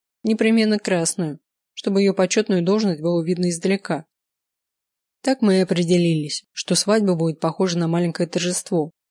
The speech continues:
в котором примут участие только самые близкие родственники и друзья. Я же решил позвать ещё несколько знакомых ребят.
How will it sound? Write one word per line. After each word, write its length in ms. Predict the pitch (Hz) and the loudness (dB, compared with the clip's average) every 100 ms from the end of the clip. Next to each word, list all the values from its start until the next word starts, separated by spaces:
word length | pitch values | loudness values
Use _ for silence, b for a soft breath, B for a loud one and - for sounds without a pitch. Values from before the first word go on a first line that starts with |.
| _ | _
в 20 | - | -6
котором 380 | 214 262 214 | -2 0 0
примут 320 | 175 180 170 170 | 0 0 0 -2
участие 420 | - 196 - - | -2 -2 -4 -6
только 240 | 160 - | -6 -4
самые 300 | - 180 170 | -2 -2 -2
близкие 440 | 160 175 - 170 165 | -2 -2 -2 0 0
родственники 600 | 180 - - 170 - 170 | 0 -4 -8 -8 -4 -4
и 40 | |
друзья. 480 | 180 185 170 156 151 _ _ _ _ _ _ - | -4 -4 -4 -6 -8 _ _ _ _ _ _ -4
Я 140 | 185 | 0
же 180 | 196 190 | 2 2
решил 320 | 175 170 175 | 0 -2 -2
позвать 360 | 160 165 165 160 | -2 -2 0 0
ещё 220 | 175 190 | 0 0
несколько 500 | 165 156 - 156 170 | 0 -2 -4 -6 -4
знакомых 480 | 160 160 160 156 - | -2 -2 -2 -4 -6
ребят. 320 | 165 151 139 | -4 -4 -6